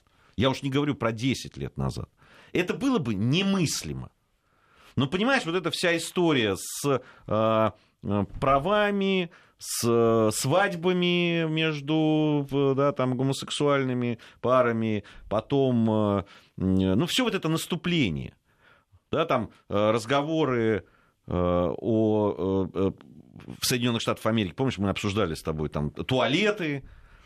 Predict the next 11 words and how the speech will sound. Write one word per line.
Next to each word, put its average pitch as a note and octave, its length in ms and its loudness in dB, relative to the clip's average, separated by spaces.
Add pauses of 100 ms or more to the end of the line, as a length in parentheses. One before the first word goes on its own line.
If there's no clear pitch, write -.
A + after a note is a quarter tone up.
м, G2+ 200 2
э, A2+ 440 2
для, A#2 440 0 (520)
э, - 60 -6 (540)
э, - 60 0
трансгендеров A#2 880 0 (840)
или B2+ 180 0
запрет D3 640 2 (1800)
на A#2+ 340 2
проведение C3 760 2
все-, G2+ 320 -6